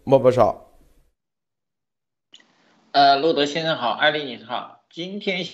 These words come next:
Speaker 2: 先分享一个，就是在立陶宛事情上，现在开始逐渐进入了，我觉得是进入了欧盟和西方国家的节奏。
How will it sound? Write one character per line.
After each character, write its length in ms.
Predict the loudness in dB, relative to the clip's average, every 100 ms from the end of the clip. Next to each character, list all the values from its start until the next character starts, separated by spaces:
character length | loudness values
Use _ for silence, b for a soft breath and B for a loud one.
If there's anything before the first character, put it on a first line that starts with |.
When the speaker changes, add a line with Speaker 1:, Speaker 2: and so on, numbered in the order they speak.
| _ _ _ _ _ _ _
Speaker 2:
先 260 | -10 -8 -8
分 460 | -12 -14 -8 -4 0
享 180 | -2
一 80 | -2
个， 100 | -4
就 160 | -2 -4
是 140 | -4
在 160 | 0 0
立 220 | 0 -4
陶 240 | -2 -2
宛 180 | 0 -4
事 180 | -10 -18
情 140 | -16
上， 160 | -14 -14
现 240 | -12 -12
在 160 | -6 -6
开 240 | -4 -6
始 160 | -6 -12
逐 320 | -20 -14 -12
渐 300 | -6 -6 -6
进 240 | -8 -6 -4
入 140 | -2
了， 120 | -2 -2
我 140 | -4
觉 140 | -4
得 140 | -2 -2
是 120 | -6
进 240 | -8 -6
入 120 | -4 -2
了 300 | 0 0 0
欧 340 | 2 2 -2
盟 240 | -8 -12 -12
和 140 | -16
西 280 | -12 -6 0
方 240 | 0 -2
国 140 | -6 -2
家 220 | 2 2
的 160 | -2 -10
节 140 | -12
奏。 300 | -8 -10 -12